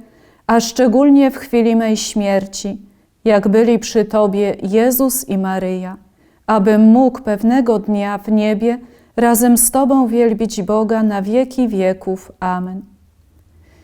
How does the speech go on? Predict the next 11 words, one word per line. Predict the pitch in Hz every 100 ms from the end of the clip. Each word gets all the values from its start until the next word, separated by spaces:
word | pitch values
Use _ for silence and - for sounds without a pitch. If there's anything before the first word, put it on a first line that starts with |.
| _ _
Bądź | 254 302 302
pozdrowiony, | 294 269 220 262 233 262 294 233 190
święty | - 202 202 208 220
Józefie, | 208 214 196 208 214 233 226 226 - - _
któremu | - 254 240 240 254
powierzono | 254 233 220 220 202 233 240 240
bezcenne | 214 226 - 254 254 262 208
skarby | 196 - 208 202 208
nieba | 202 202 196 202 196
i | 190
ziemi. | 180 190 185 185 190